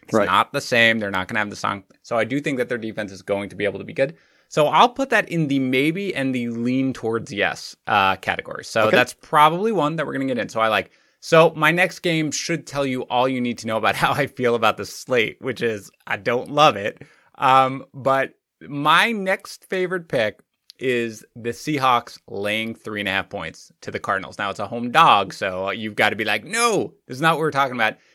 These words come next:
Speaker 1: Here's how I view
Speaker 2: Well, it's
Speaker 1: about
Speaker 2: a
Speaker 1: it.
Speaker 2: home
Speaker 1: First of
Speaker 2: dog
Speaker 1: all
Speaker 2: in prime time now, too.
Speaker 1: That's right. It is in prime time,
Speaker 2: Yeah.
Speaker 1: although that doesn't change. Do, I don't even, does Arizona have fans
Speaker 2: They
Speaker 1: allowed?
Speaker 2: can, I believe, but I think,
Speaker 1: Okay.
Speaker 2: I think that they can have light.
Speaker 1: It
Speaker 2: Like
Speaker 1: really, it, it doesn't matter to me.
Speaker 2: Right.
Speaker 1: It, it, they can have fans, they can not have fans.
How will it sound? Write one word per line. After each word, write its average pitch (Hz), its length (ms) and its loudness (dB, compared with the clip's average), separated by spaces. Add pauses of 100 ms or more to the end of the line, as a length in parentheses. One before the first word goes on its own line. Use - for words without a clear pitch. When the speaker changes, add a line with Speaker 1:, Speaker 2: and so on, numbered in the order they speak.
Speaker 1:
Here's 143 200 -2
how 147 100 -2
I 123 120 0
view 110 100 -2
Speaker 2:
Well, 131 40 4
it's 98 100 2
Speaker 1:
about 139 40 2
Speaker 2:
a 127 40 2
Speaker 1:
it. 151 40 6
Speaker 2:
home 151 120 8
Speaker 1:
First 147 80 2
of 139 80 6
Speaker 2:
dog 127 80 4
Speaker 1:
all 127 80 2
Speaker 2:
in 90 60 -8
prime 143 280 0
time 80 280 -6
now, 107 180 -6
too. 82 320 -4 (600)
Speaker 1:
That's 151 280 0
right. 170 220 4
It 151 120 0
is 220 140 -2
in 196 120 -4
prime 143 260 0
time, 90 220 -6
Speaker 2:
Yeah. 104 60 -4
Speaker 1:
although 120 280 2
that 123 200 0
doesn't 107 420 -8
change. 95 600 -8 (240)
Do, 151 160 -6 (160)
I 131 120 4
don't 151 120 -2
even, 120 220 -8
does 117 320 -8
Arizona 156 360 0
have 151 280 -6
fans 160 640 -10 (120)
Speaker 2:
They 139 100 2
Speaker 1:
allowed? 151 160 0
Speaker 2:
can, 151 220 2
I 117 60 -6
believe, 101 640 -8
but 90 160 -10
I 92 80 -10
think, 107 140 -2
Speaker 1:
Okay. 113 100 -2
Speaker 2:
I - 100 0
think 131 200 -4
that 120 100 -6
they 117 80 -4
can 120 100 -8
have 110 140 -6
light. 107 360 -6
Speaker 1:
It 180 120 4
Speaker 2:
Like 190 60 0
Speaker 1:
really, 196 340 6
it, 151 160 -4
it 120 340 -4
doesn't 123 280 0
matter 87 240 -4
to 76 60 -14
me. 92 60 -6
Speaker 2:
Right. 90 140 -2
Speaker 1:
It, 156 160 -2
it, 170 100 0
they 147 120 2
can 147 100 0
have 143 160 2
fans, 120 280 -2
they 110 100 0
can 107 80 -8
not 98 160 0
have 95 160 -2
fans. 104 280 -8